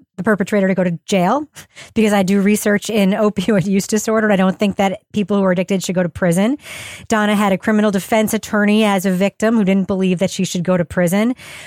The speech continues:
Um, and then Donna had these very, like, empathetic women who were victims. I think the defense made a huge mistake with their arguments about why Donna shouldn't go to jail,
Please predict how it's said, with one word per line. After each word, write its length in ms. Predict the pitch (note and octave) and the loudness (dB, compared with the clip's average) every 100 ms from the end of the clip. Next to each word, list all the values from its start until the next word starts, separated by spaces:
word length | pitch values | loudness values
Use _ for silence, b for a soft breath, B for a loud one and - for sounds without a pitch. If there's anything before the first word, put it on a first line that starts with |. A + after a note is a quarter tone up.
| B | B
Um, 480 | A3 G#3 G3 F#3 G3 - | -2 2 2 0 -2 0
and 140 | A3 | 2
then 140 | A3 | 4
Donna 280 | G#3 G#3 G#3+ | 2 2 0
had 220 | G#3 G#3 | 0 0
these 160 | F#3+ F3+ | 0 0
very, 320 | F3 G3 G3+ | 0 0 2
like, 160 | F#3+ - - | 0 -2 -4
empathetic 580 | G3 F#3+ - G3+ F#3 F3+ | 0 0 0 0 0 -2
women 380 | F#3 A#3+ D4+ F#3 | -2 0 2 2
who 80 | F#3+ | 2
were 100 | F3+ | 2
victims. 540 | C4+ - E3+ D#3+ - b b _ _ | 0 0 0 0 -4 b b _ _
I 220 | B3 C4+ | 0 0
think 480 | F4+ - F3+ E3+ - - | -2 -4 -4 -6 -10 -2
the 80 | F#3 | 0
defense 640 | F3 - - A#3+ A#3+ - | 0 -4 -2 0 0 -2
made 200 | F#3+ F3 | 0 2
a 180 | E3 D3+ | 2 0
huge 500 | C#3 - G#3 C#4 A#3 | -4 -2 2 2 0
mistake 600 | A#3 - G#3+ F3 - - | -2 0 0 -2 -4 -6
with 160 | F3 F3 | -4 -2
their 120 | E3 | -2
arguments 500 | F#3+ F3+ E3+ D#3+ D#3 | 0 0 0 -2 -2
about 240 | E3+ E3+ F3 | -4 -4 -2
why 180 | E3 | -2
Donna 320 | D#3+ E3+ D#3+ D#3 | 0 0 0 -2
shouldn't 320 | - E3 - | -2 -4 -4
go 140 | E3+ | -4
to 160 | D#3 D3+ - | -4 -6 -6
jail, 320 | F3+ C#3+ - | -6 -6 -10